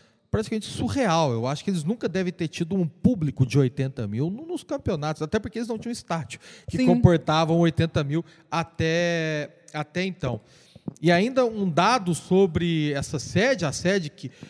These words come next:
Speaker 1: é, de, de Lu-, Lusail, o,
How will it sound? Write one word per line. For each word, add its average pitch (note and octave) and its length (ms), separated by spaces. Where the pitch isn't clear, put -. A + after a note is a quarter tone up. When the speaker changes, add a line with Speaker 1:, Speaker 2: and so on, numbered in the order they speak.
Speaker 1:
é, B2 320
de, A#2+ 200
de A#2+ 200
Lu-, B2+ 220
Lusail, D3+ 580
o, D#3+ 1080